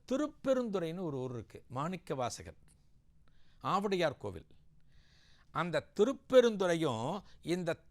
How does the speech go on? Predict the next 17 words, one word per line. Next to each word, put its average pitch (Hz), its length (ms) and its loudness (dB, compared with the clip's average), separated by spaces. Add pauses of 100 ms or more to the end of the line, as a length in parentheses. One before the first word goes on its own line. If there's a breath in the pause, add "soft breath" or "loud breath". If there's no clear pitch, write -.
திருப்பேணு 240 560 2 (160)
பெருந்துறையும், 185 840 0 (240 loud breath)
அஹ், 185 380 4
பலருக்கும் 220 420 4
ஒரு 190 180 2
குழப்பமாக 208 720 4
இருந்த 170 380 0
காரணத்தினால, 147 1000 0 (160 loud breath)
"இது 208 200 -2
இந்த 196 220 -2
தலமா, 196 420 -2 (180 loud breath)
அது 175 200 -4
அந்த 180 280 -4
தலமா, 180 340 -4 (200 soft breath)
ரெண்டும் 220 380 0
பெருந்துறைன்னு 196 540 0
இருக்கே" 156 340 -2